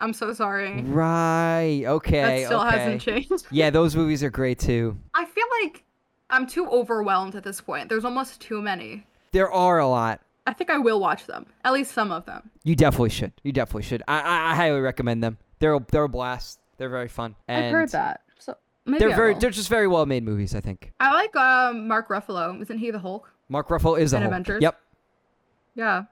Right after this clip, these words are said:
Speaker 1: Okay.
Speaker 2: And
Speaker 1: So
Speaker 2: then, um, Scott Pilgrim, uh, legend, uh, Chris Pratt is also in the movie. Oh no, not, not Chris Pratt. What's the other Chris? Chris, um, Hens-,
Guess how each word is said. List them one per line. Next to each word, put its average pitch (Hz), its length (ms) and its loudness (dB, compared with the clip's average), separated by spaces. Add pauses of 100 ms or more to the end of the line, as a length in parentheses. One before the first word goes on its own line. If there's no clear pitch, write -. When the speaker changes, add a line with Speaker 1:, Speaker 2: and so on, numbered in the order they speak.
Speaker 1:
Okay. 226 360 -2
Speaker 2:
And 170 160 0
Speaker 1:
So 175 60 2
Speaker 2:
then, 170 180 0
um, 143 300 -2
Scott - 420 -2
Pilgrim, 160 640 0 (140)
uh, 127 420 -2
legend, 131 600 -4 (380)
uh, 120 300 0 (120)
Chris - 280 0
Pratt 131 340 0 (100)
is 120 120 -10
also 117 240 -8
in 107 80 -12
the 107 60 -14
movie. 110 200 -14
Oh 175 120 0
no, 170 120 0
not, 160 240 -6
not 160 140 -8
Chris - 180 -14
Pratt. 123 220 -8
What's 151 160 -10
the 185 100 -6
other 185 100 -6
Chris? 208 300 -14
Chris, - 420 -12
um, 127 440 -6 (320)
Hens-, 160 520 -4